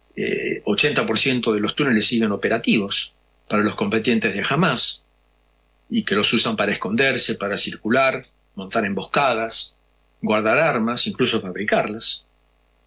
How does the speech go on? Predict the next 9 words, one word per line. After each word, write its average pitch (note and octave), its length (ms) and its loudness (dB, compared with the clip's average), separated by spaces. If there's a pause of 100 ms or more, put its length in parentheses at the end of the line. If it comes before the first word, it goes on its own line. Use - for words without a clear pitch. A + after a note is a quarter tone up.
(1200)
En G3 140 4
esa A#3+ 180 4
guerra A#3+ 240 4
de F3+ 100 4
guerrillas, D#3 760 0 (1120)
Hamas F#3+ 400 2
usa E3+ 180 2
bombas F#3 360 2
israelíes C#3+ 840 2